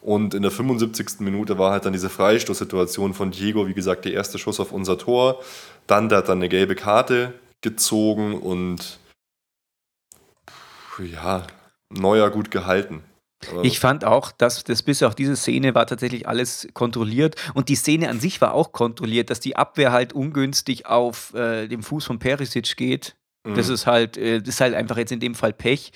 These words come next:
Speaker 2: Ähm, und da hätte es dann schon nochmal spannend werden können, wenn der den gut trifft und der geht rein. Aber von daher, ähm, ganzes Spiel unter Kontrolle. Und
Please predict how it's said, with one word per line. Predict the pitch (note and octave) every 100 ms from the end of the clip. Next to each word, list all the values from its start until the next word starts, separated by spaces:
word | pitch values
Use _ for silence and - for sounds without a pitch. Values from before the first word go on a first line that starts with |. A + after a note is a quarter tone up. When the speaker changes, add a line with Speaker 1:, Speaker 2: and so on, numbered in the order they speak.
| - - - - -
Speaker 2:
Ähm, | B2 A#2+ B2
und | A#2+ A2+
da | - C2+ G#2+
hätte | A#2+ C3+
es | -
dann | C3 A#2+
schon | A2+ B2+
nochmal | D3 A#2
spannend | A2 - C#3+ C#3 A#2
werden | A#2+ A#2 A2+
können, | B2 B2 A#2+
wenn | A2+
der | A2 A2+
den | B2
gut | A#2 C#3
trifft | - C3+ C#3+ -
und | A2+
der | A2+
geht | A#2 -
rein. | A2+ A2+ B2+ - - -
Aber | A#2 A2+ A#2 A2
von | - A2
daher, | G#2 G#2+ A#2+ A2 G#2+ -
ähm, | A2 G#2+ G#2+ - _
ganzes | - B2 B2+
Spiel | - C#3
unter | B2+ A#2
Kontrolle. | A#2 A#2 - B2 C#3 D#3+
Und | C#3